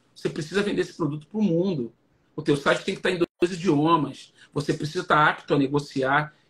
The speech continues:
e fazer a sua venda é pra fora, pra ganhar em euro, ganhar em dólar. As pessoas costumam, as pessoas costumam ficar limitadas ali no Brasil e não sabem ter um mundo gigante aqui. E aí você fica livre das crises,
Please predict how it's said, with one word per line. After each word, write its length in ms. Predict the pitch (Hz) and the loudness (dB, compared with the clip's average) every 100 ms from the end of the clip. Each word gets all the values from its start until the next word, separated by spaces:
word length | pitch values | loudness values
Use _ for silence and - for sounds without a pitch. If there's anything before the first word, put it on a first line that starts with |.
| - | -2
e 200 | 139 139 | 0 0
fazer 680 | - 135 127 - 139 143 - _ - | 0 -2 0 2 2 2 0 _ -14
a 80 | |
sua 220 | - 160 143 | -4 0 0
venda 420 | 139 175 170 151 _ - - - | 0 0 -2 -6 _ -10 -10 -10
é 80 | - | -10
pra 160 | 135 | -10
fora, 340 | - 127 151 - | -6 0 2 2
pra 200 | 135 131 | -2 -2
ganhar 180 | 135 | -2
em 240 | 131 123 135 | 0 0 2
euro, 340 | 160 151 120 - - - | 2 2 0 -6 -20 -8
ganhar 280 | - 127 131 | -2 0 0
em 120 | 131 | -2
dólar. 540 | 120 123 165 147 120 - _ _ _ _ _ _ | 0 2 4 2 -2 -14 _ _ _ _ _ _
As 120 | - - | -12 -6
pessoas 340 | 139 - 147 _ _ - 147 165 | -4 0 -2 _ _ -4 -2 -2
costumam, 680 | 151 - 151 160 165 160 | -4 0 2 4 2 2
as 100 | 147 | -2
pessoas 260 | - 139 151 | -6 -10 -8
costumam 320 | 151 156 151 | -8 -2 -2
ficar 160 | - 151 | 0 2
limitadas 500 | 156 151 - 143 131 | 2 2 0 -2 0
ali 160 | 135 | 0
no 80 | 139 | 0
Brasil 500 | 135 135 - 151 180 - _ - | 0 -2 0 2 2 -2 _ -4
e 60 | |
não 80 | 165 | -2
sabem 300 | 156 160 170 | 0 0 2
ter 100 | 185 | 0
um 80 | 170 | 0
mundo 180 | 165 170 | -2 -2
gigante 460 | 180 151 165 165 | -4 -2 -2 -4
aqui. 320 | 170 175 170 - _ _ _ | -10 -6 -6 -6 _ _ _
E 100 | 143 | 4
aí 80 | 151 | 4
você 240 | 156 - 214 | 4 0 0
fica 240 | 214 220 | 2 2
livre 640 | 202 - _ _ _ 202 | 2 0 _ _ _ -2
das 200 | 196 214 | 0 0
crises, 640 | - 185 214 160 120 - | 2 2 2 0 -6 -12